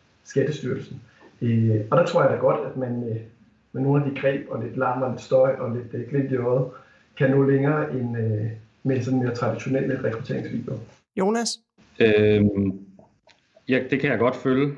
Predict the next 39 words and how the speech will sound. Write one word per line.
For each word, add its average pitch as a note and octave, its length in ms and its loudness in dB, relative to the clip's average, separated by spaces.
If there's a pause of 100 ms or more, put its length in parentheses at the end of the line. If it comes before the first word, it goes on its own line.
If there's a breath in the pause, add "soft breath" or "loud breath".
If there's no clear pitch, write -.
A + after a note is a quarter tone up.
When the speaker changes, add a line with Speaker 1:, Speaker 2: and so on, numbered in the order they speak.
(140)
Speaker 3:
øh, G#2+ 480 2
og G#2+ 160 -4
så A#2+ 100 -8
alligevel C3 240 0
ikke, B2 160 -4 (100)
fordi, G#2+ 380 -6
øh, G#2 340 -2 (560)
det B2+ 100 4
handler B2+ 200 4
ikke B2+ 120 -2
bare C3 100 4
om B2+ 100 4
at A#2 60 0
få G#2 60 -6
folk B2+ 220 -2
til C3+ 80 -6
at A#2 80 -2
søge, B2+ 320 -6
det A2 100 -2
handler B2 200 0
om B2 80 -2
at A#2 60 -6
få - 60 -6
de G#2 120 -6
rigtige A2+ 260 -6
til G2+ 140 -8
at F2 100 -8
søge. G2+ 280 -8 (140)
Og, G2+ 360 0
øhm, F#2+ 720 0 (800 loud breath)
det, C3 140 4
som, A2 400 2
øh, G2+ 200 -2 (300)
jeg A2 120 -2
har A2 60 -2
siddet B2 240 -2
i A#2+ 100 0
det B2 180 -4
tidligere C3 460 0